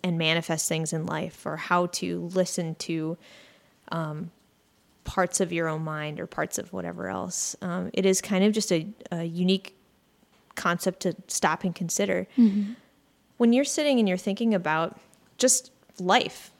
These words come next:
Speaker 1: like, do you often get to do that in general when you're thinking about future plans? Do you ever try and, like, think,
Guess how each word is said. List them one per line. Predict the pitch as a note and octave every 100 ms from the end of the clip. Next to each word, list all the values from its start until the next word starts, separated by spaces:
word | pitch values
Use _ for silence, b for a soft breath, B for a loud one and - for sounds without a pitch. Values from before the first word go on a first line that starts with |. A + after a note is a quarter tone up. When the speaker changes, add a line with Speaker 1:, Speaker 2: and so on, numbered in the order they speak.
| -
Speaker 1:
like, | G#3 F3+
do | F#3+
you | A3+ C4+
often | G3+ C#4 B3+
get | B3+
to | A3+
do | G3 G3
that | B3+ C4
in | - F#3+
general | F3+ F3+ A#3+ C4+
when | F#3
you're | F3+
thinking | G3+ G3 G3
about | F3 -
future | F3 - -
plans? | - C#4 C#4 C4 G#3+
Do | -
you | E3+
ever | F3+
try | F3+ G3 F3+
and, | F#3 F#3
like, | F3 E3 -
think, | -